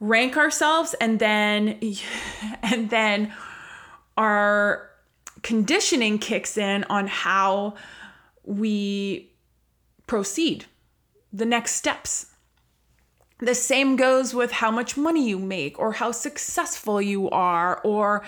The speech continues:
how successful you appear to be and how well you play certain roles in your day-to-day life. I mean, examples, uh, is he's such a good father.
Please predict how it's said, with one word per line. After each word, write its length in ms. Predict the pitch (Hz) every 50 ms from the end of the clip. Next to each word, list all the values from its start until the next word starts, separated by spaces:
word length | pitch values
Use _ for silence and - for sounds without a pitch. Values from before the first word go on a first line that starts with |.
| - - - - - -
how 180 | - 247 240 247
successful 1080 | 240 - - 247 254 - - - - 240 240 233 - - - 247 240 233 233 233 233 - - -
you 220 | 214 226 214 -
appear 580 | - 214 - - - - - 240 254 262 254 254
to 160 | 254 - 220
be 420 | 175 190 185 165 - 131 143 180 - - - - - - - - - - -
and 420 | 202 202 202 202 208 208 208 208
how 220 | 208 - 233 220 226
well 200 | 226 233 233 233
you 200 | 233 247 247 208
play 260 | - - 254 247 254
certain 320 | 254 - 277 277 262 262
roles 300 | 240 247 269 330 349 330
in 100 | 339 339
your 80 | 339 330
day-to-day 420 | 294 339 359 349 339 370 381 381
life. 240 | 381 403 453 415 -
I 60 | 277
mean, 260 | 269 277 277 269 262 - - - - - - - - - - - - - - _ -
examples, 680 | 262 226 240 285 262 233 - 127 90 - - - - - -
uh, 240 | - 220 226 220 220 190
is 280 | 190 220 220 208 - - -
he's 240 | - 269 254 -
such 240 | - - 269 - -
a 60 | 262
good 220 | 208 247 240 202 -
father. 580 | - 226 196 190 190 185 143 85 60 - -